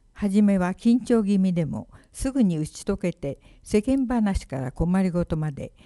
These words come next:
いろいろな話題でおしゃべりしています。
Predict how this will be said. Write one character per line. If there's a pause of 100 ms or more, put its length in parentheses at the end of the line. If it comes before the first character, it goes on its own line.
(200)
い
ろ
い
ろ
な
話
題
で
お
し
ゃ
べ
り
し
て
い
ま
す。